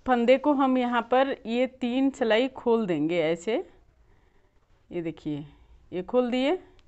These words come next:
अब इन तीनों को पकड़ के एक साथ हम इसको बुनेंगे ऐसे करके, और एक फंदा हम इसी तरह सीधा बुन लेंगे।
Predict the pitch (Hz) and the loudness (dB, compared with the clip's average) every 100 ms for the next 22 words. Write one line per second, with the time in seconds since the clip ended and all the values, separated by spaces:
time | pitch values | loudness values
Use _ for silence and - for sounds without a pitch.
0 | - _ - _ _ _ - 180 226 226 | -20 _ -20 _ _ _ -10 -6 -4 -4
1 | - 262 269 311 302 247 233 208 190 208 | -2 2 2 2 2 0 0 -2 0 2
2 | 269 370 - _ _ _ _ _ - - | 2 0 -8 _ _ _ _ _ -20 -12
3 | - 254 254 262 240 240 233 220 233 202 | -2 0 0 -2 -2 -2 -2 -2 -4 -4
4 | 175 180 185 214 339 - - - - - | -2 -2 -2 -2 -2 -6 -20 -20 -20 -14
5 | 131 - 117 123 - - - - - - | -12 -12 -14 -14 -16 -20 -20 -20 -20 -20
6 | - - - - - - - 190 - 254 | -20 -20 -20 -20 -20 -12 -6 -4 -4 -4
7 | 262 - 262 247 254 247 240 254 247 247 | -4 0 2 4 2 0 -2 0 2 2
8 | 247 233 254 233 262 254 254 254 294 | 0 0 0 2 0 0 0 0 -2